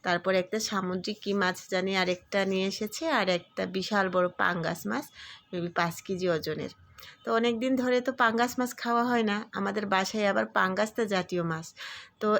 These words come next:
এই পাঙ্গাস মাছেরই রেসিপি হবে, বা এই যে সমস্ত মাছ নিয়ে এসেছে এগুলো সব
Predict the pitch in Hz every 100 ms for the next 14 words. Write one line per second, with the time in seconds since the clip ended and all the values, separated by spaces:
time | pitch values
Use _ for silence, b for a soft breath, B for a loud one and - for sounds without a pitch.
0 | - 226 - 202 202 208 220 208 185 -
1 | 214 208 202 180 175 190 214 208 202 349
2 | - 196 - - 247 226 233 226 - 247
3 | 233 247 240 214 220 233 226 226 240 320
4 | 247 185 185 202